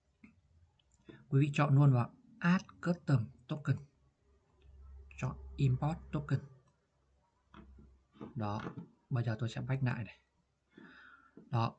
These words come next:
thì quý vị sẽ thấy cái đồng token F U S D nó chạy trên cái mạng lưới Phantom, được thêm vào cái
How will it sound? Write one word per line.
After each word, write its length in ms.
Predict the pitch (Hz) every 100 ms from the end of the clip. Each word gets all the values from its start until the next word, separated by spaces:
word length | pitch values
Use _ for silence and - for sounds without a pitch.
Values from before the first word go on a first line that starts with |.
| -
thì 140 | 147 147
quý 80 | 139
vị 160 | 147
sẽ 140 | 135 127
thấy 300 | 131 160 - _ _
cái 120 | - 135
đồng 320 | 131 120 - _ _ _ _ -
token 420 | 165 165 135 113 - _
F 160 | - 165 - _ _
U 320 | 147 147 147 165
S 40 | 160
D 40 | 160 135 -
nó 160 | 131 139
chạy 260 | - 139 127
trên 180 | 131
cái 120 | 127 135
mạng 220 | 139 135
lưới 280 | 123 127 143 - _ _ _ _
Phantom, 400 | 147 143 - 147 - - _ _ -
được 160 | 123 -
thêm 260 | 135 135 123
vào 180 | 110 -
cái 480 | 117 107 107 113